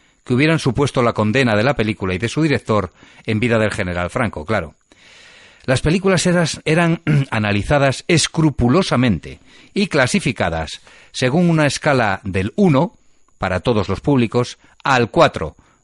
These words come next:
gravemente peligrosas, pasando por el famoso tres R, mayores con reparos. Bueno, y para muestra del ridículo afán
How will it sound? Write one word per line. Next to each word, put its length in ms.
gravemente 580
peligrosas, 680
pasando 400
por 120
el 80
famoso 540
tres 340
R, 340
mayores 460
con 100
reparos. 640
Bueno, 240
y 120
para 220
muestra 320
del 140
ridículo 540
afán 520